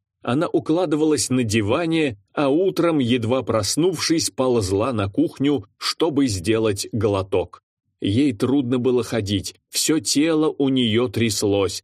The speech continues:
она едва весила сорок килограммов.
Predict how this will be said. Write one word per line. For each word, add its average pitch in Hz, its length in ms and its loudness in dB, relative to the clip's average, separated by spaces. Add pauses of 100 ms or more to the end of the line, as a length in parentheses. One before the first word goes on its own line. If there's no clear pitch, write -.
(160)
она 113 280 0
едва 104 440 0
весила 120 560 0
сорок 139 560 0
килограммов. 101 880 -2